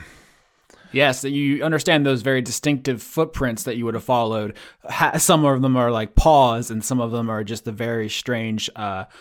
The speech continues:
almost like, uh, points of an insect's leg. So very distinctive, naturally.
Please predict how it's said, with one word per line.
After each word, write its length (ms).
almost 300
like, 320
uh, 140
points 540
of 200
an 80
insect's 560
leg. 340
So 340
very 300
distinctive, 560
naturally. 600